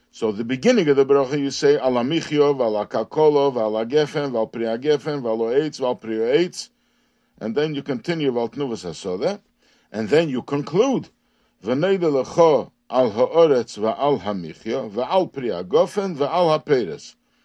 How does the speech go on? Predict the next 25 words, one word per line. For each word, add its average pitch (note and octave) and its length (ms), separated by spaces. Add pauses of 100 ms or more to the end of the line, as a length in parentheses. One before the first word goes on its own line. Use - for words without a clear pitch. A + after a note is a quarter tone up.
(640)
Baruch D#3+ 300
Atah A#2 360
Hashem F#3+ 500 (140)
Al G#2+ 160
Ha'oretz C3 540
Va'al F#2+ 260
Hamichyo G3+ 600 (360)
Va'al A#2+ 220
Pri A#2+ 160
Hagefen F3 640
Ve'Haperes. A2+ 960 (400)
So G#2+ 300
in G2+ 100
the G2+ 120
last D#3+ 500
two E3 120
words, F3 480
we D#3+ 280
omitted F3 680 (460)
the A#2 340 (100)
Ve'al. A2 800 (1200)
Now A#2 120
this G#3 240
was F#3 200
also E3 580